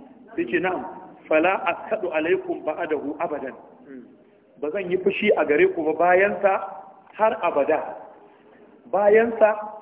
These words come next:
Speaker 1: ba zan yi fushi da ku me? Har abada. Kun fahimci wannan ai?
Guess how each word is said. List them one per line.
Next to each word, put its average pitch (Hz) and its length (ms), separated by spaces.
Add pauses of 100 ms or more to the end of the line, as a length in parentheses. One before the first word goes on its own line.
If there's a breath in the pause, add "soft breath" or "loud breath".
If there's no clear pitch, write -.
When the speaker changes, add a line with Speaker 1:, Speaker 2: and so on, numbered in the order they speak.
(260)
Speaker 1:
ba 160 120
zan 202 160
yi 190 80
fushi 196 240
da 190 100
ku 190 180
me? 180 220 (680)
Har 202 260
abada. 147 400 (1300)
Kun 185 120
fahimci 160 220
wannan 170 220
ai? 123 140